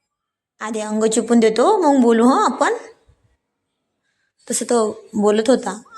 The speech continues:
"अगं राणी, तू, मी शेतकरी आहे, पण तरी सगळ्या अटी संपवून माझ्या घरच्यांच्या सोबत इतकं प्रेमाने वागते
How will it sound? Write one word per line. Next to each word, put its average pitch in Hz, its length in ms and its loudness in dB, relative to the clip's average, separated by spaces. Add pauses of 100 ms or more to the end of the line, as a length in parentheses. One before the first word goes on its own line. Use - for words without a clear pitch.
"अगं 226 180 0
राणी, 214 420 -2 (880)
तू, 262 200 -8 (760)
मी 240 160 2
शेतकरी 247 480 -2
आहे, 226 380 -6
पण 202 380 -4 (680)
तरी 226 180 -8
सगळ्या 220 640 -2
अटी 226 220 0
संपवून 208 560 0 (560)
माझ्या 196 320 -6
घरच्यांच्या 202 720 -4 (160)
सोबत 220 500 0
इतकं - 460 -4
प्रेमाने 240 360 2
वागते 208 640 -4